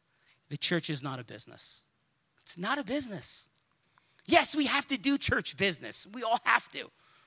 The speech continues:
People are, "Oh, church business." We're gonna get to church business because we have to do it. But church is not a business, all right?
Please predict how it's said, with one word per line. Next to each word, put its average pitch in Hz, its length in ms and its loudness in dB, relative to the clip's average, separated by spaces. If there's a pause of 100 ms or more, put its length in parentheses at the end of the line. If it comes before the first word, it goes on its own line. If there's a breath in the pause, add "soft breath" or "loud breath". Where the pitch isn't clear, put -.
(300 soft breath)
People 151 160 -6
are, 156 440 8
"Oh, 156 40 6
church 180 420 2
business." 156 440 2
We're 277 140 6
gonna 320 120 8
get 311 120 6
to 262 60 -2
church 190 280 2
business 190 320 -4
because 214 580 2 (440 soft breath)
we 190 160 -2
have 202 180 2
to 214 100 -8
do 233 220 0
it. 135 160 -2 (880)
But 175 180 2
church - 300 0
is 180 260 -4
not 175 460 4
a 147 400 -4 (640)
business, 165 760 0
all 151 60 -6
right? 208 320 2